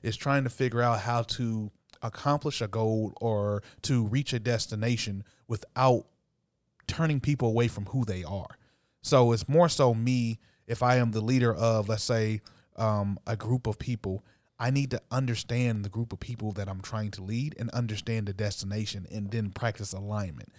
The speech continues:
That is very different than a person that is like, "Oh, I want these people to be over here and to do this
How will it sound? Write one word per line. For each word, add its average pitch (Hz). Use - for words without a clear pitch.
That 143
is 123
very 117
different 107
than 117
a 101
person 110
that 101
is 107
like, 104
"Oh, 143
I 131
want 135
these 127
people 120
to 110
be 113
over 107
here 104
and 117
to 120
do 117
this 127